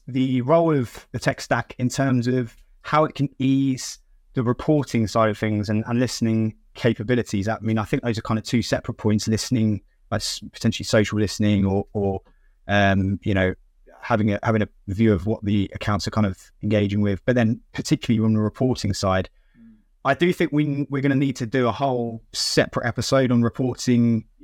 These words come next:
Speaker 1: It's a, it's a much bigger topic than, than can be covered, you know, on just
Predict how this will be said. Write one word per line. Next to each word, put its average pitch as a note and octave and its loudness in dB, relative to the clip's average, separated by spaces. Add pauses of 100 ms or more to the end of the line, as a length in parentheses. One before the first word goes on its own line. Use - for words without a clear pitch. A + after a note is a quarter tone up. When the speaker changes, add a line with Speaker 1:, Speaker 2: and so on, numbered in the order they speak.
(180)
Speaker 1:
It's - -10
a, A#2 4
it's A#2+ -2
a B2 2
much B2+ 2
bigger A#2+ 2
topic - -2
than, A2 0
than A#2+ -4
can G2+ -2
be G#2 -2
covered, G#2 0 (180)
you A2+ -2
know, G2 0
on G2+ 0
just - -8